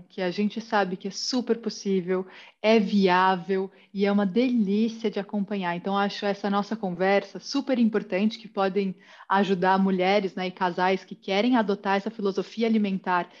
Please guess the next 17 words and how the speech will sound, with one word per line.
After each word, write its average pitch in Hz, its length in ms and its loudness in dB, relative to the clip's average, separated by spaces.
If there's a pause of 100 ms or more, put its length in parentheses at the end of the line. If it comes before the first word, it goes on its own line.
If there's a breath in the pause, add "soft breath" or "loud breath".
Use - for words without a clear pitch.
(160 loud breath)
nesse 214 260 -2
momento 214 340 0
tão 240 240 -6
importante 226 640 -4
que 226 80 -8
é 208 60 0
a 196 100 0
gestação, 202 720 -2 (240 loud breath)
com 285 140 0
mais 262 220 4
segurança, 214 920 0 (220 loud breath)
com 220 100 -4
mais 202 240 2
alegria, 190 840 0 (180)
com 196 140 -10
mais 185 240 0
leveza. 196 880 2